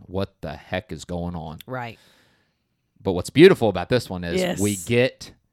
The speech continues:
Speaker 1: the intro.
Speaker 2: Yes. We literally, when we watched it, we went, "Yes!" We were just like, "It's so, it's time."
Speaker 1: So Brooke, a little bit about Brooke here.
Speaker 2: Oh,
Speaker 1: Uh,
Speaker 2: dear.
Speaker 1: uh, music runs into her, uh, veins.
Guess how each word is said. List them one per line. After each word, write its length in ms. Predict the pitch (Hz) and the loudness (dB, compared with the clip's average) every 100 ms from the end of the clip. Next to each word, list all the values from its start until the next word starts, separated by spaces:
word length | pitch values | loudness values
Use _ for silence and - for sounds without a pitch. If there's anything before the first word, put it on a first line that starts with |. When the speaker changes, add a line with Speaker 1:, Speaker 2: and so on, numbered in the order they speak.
| - 101 | -18 -4
Speaker 1:
the 220 | 117 120 | -2 2
intro. 680 | 139 151 143 139 131 110 85 | 4 4 4 8 10 10 6
Speaker 2:
Yes. 520 | 165 175 160 - - - | 2 0 0 -4 -8 -4
We 220 | 202 208 | 2 4
literally, 480 | 208 226 214 196 185 | 6 4 4 2 2
when 120 | 180 | 0
we 120 | 175 | 2
watched 160 | 170 180 | 2 2
it, 40 | |
we 100 | 175 | -2
went, 160 | 175 180 | -4 -4
"Yes!" 680 | 247 415 453 359 269 220 - | -4 2 2 0 -4 -8 -6
We 80 | 269 | -4
were 100 | 269 | -4
just 160 | 240 220 | -8 -8
like, 140 | 220 | -8
"It's 300 | - 262 - | -6 -6 -8
so, 380 | - 302 269 240 | -6 0 0 0
it's 220 | 202 240 - | -2 -4 -4
time." 720 | - 165 156 143 135 139 151 | -2 0 0 -2 -6 -10 -4
Speaker 1:
So 220 | - 135 | 4 4
Brooke, 400 | 113 151 185 - | 8 10 10 6
a 60 | 113 | 2
little 180 | 110 101 | 2 2
bit 300 | 95 95 - - | 0 0 -4 -6
about 400 | 90 92 92 - | -4 -2 -4 -4
Brooke 240 | 95 92 | -4 -2
here. 280 | - 85 78 _ - | -4 -8 -8 _ -4
Speaker 2:
Oh, 60 | 143 | -2
Speaker 1:
Uh, 100 | 98 | -2
Speaker 2:
dear. 140 | 127 | -4
Speaker 1:
uh, 100 | 90 - - _ - | -8 -10 -14 _ -10
music 480 | 113 120 139 143 - | 0 4 4 4 2
runs 300 | 113 113 107 | 2 2 -2
into 220 | 101 98 | -2 -2
her, 340 | 95 90 87 - _ 90 | 0 -2 -4 -8 _ -6
uh, 240 | 90 85 | -4 -4
veins. 680 | 85 92 90 85 85 87 - | -6 -4 -4 -6 -8 -12 -12